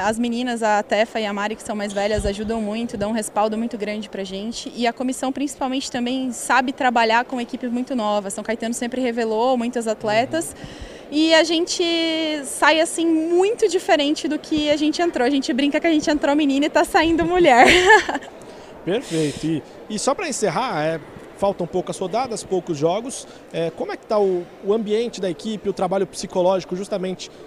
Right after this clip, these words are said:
Speaker 2: pra uma equipe que já se sabe que está rebaixada à Superliga B, matematicamente, mas que, é claro, ainda busca a primeira vitória, tem essa evolução nítida, visível, que a Fofão citou, você também falou muito bem. Como tem sido,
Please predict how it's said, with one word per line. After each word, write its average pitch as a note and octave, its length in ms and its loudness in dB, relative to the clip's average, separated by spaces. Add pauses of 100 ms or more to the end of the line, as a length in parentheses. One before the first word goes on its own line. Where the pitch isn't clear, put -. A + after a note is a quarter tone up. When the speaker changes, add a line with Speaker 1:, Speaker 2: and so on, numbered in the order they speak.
(100)
Speaker 2:
pra A3 120 0
uma G3 80 -2
equipe F3+ 260 -8
que F3 100 -8
já F3 140 0
se E3+ 100 -10
sabe E3 360 -2
que - 100 -16
está E3 160 -4
rebaixada D3+ 540 -4
à - 20 -8
Superliga C#3+ 500 -4
B, F3+ 320 4
matematicamente, E3+ 1000 -6 (260)
mas G#3 160 0
que, A#3+ 80 -4
é - 20 -6
claro, F#3 260 0
ainda A4+ 180 -2
busca C4+ 280 -2
a G3 40 -2
primeira F#3+ 280 -2
vitória, F#3 560 2 (240)
tem B3 200 4
essa G#3 200 0
evolução F#3 460 2
nítida, F#3 680 0
visível, F3 540 -2
que - 80 -8
a E3+ 60 -4
Fofão F3+ 280 -4
citou, F3 300 -4
você E3 200 -4
também E3+ 220 -6
falou E3+ 220 -4
muito F3 200 -6
bem. E3 220 -4 (360)
Como C4 180 4
tem A3+ 160 0
sido, G#3 380 2